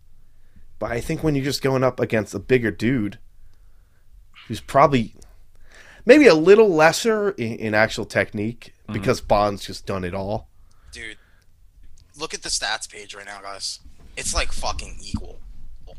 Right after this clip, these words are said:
Speaker 3: Except the fact that Liam Neeson has heart. <laughs>
Speaker 2: Does have heart.
Speaker 1: Um, wait.
Speaker 2: Wait, go
Speaker 1: Uh,
Speaker 2: to the
Speaker 1: but
Speaker 2: number.
Speaker 1: Bond's a lot, oh, luckier.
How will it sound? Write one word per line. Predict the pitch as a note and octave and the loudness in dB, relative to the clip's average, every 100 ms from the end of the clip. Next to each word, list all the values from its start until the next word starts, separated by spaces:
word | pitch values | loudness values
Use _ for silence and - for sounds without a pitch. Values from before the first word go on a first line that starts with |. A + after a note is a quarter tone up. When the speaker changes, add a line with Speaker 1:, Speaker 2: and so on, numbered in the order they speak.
| - - - - - - - - - - - _ - _ - | -18 -18 -18 -20 -20 -20 -20 -20 -20 -20 -20 _ -20 _ -8
Speaker 3:
Except | - C#3+ C3+ | -4 -4 -6
the | |
fact | - A#2 - | -6 -4 -4
that | A#2 G#2 G#2 | -6 -8 -12
Liam | A2+ G#2+ G#2+ - - - - - - | -16 -16 -18 -20 -20 -20 -20 -20 -18
Neeson | G#2 G2+ G2 | -10 -8 -8
has | F#2+ - | -10 -12
heart. | F#2+ F#2+ - - - - - - - - - - _ _ | -10 -12 -14 -20 -20 -20 -20 -20 -20 -20 -20 -20 _ _
<laughs> | - _ - - - - - | -20 _ -10 -10 -12 -16 -18
Speaker 2:
Does | G2 | -16
have | G2 | -14
heart. | - G2+ F#2 - - | -14 -14 -18 -20 -10
Speaker 1:
Um, | A2 A2 G#2+ G#2+ G#2 G2+ - _ _ - - - - - - - - - _ | -6 -4 -4 -6 -8 -14 -20 _ _ -20 -20 -20 -20 -20 -20 -20 -20 -20 _
wait. | - G2 G#2 - - | -12 -12 -12 -18 -14
Speaker 2:
Wait, | C3 A#2 | -10 -6
go | C3 | 2
Speaker 1:
Uh, | B2+ | 4
Speaker 2:
to | |
the | D3+ | 4
Speaker 1:
but | |
Speaker 2:
number. | C3 | 4
Speaker 1:
Bond's | C#3 F3 F#3+ | 6 6 6
a | C#3 | 2
lot, | C3 A#2+ | 2 2
oh, | F3 C4 A#3+ | -2 -2 -2
luckier. | D3 D3+ F#3+ F#3+ F3+ | -6 -8 -8 -10 -10